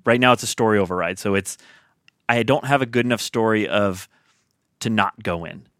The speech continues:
It's, like, just bullshit telling myself. Like, so that is what my anchor is right now is, oh, it, it, it, it's all excuses. I'm basically trying to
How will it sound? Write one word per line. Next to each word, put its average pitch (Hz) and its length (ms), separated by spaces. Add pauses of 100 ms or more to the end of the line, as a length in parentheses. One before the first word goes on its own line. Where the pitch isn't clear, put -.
(140)
It's, 117 180
like, 110 160
just 127 420 (180)
bullshit 107 520
telling 90 320
myself. - 580
Like, 98 180 (380)
so - 140
that 117 500
is 107 260
what 101 260 (260)
my 98 480
anchor 101 380
is 160 180
right 160 180
now 180 340 (100)
is, 104 480 (560)
oh, 120 260
it, 110 260
it, 110 140 (160)
it, 117 240
it's 135 120
all 156 120
excuses. - 680
I'm 110 160
basically 120 320
trying 110 280
to 98 300